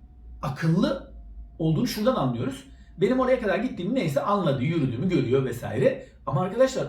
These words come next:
o şirkete girdiğimi, orada ne kadar vakit geçirdiğimi hepsinin bir detaylarıyla arkadaşlar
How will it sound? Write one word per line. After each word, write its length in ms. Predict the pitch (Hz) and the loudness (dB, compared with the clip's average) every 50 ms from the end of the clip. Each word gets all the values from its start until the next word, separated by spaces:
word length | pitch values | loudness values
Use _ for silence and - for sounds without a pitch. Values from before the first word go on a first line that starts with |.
| - - | -2 -2
o 100 | 202 202 | -2 -2
şirkete 400 | - - 175 143 190 180 190 202 | -2 -4 -8 -6 -6 -4 -4 -2
girdiğimi, 600 | 156 147 135 131 123 127 127 139 160 - - - - - - - _ - | 0 0 0 2 2 2 0 0 0 -2 -4 -10 -14 -20 -20 -14 _ -2
orada 260 | 127 131 135 139 139 | 0 0 2 0 0
ne 40 | - | -2
kadar 220 | 147 143 160 147 | -2 0 0 0
vakit 220 | 135 135 135 - - | 2 0 0 -2 -2
geçirdiğimi 360 | 147 135 123 131 127 120 147 | -4 -6 -6 -6 -4 -4 -4
hepsinin 380 | 220 233 - 175 165 139 135 | -4 -6 -6 -6 -4 -2 -2
bir 280 | 131 - - - 160 175 | -2 -4 -6 -4 -4 -2
detaylarıyla 480 | - - 165 165 175 208 269 247 180 143 | -2 -2 -2 -2 0 0 2 2 2 2
arkadaşlar 500 | 135 135 131 127 - 247 277 277 277 | 2 2 0 0 2 4 4 4 2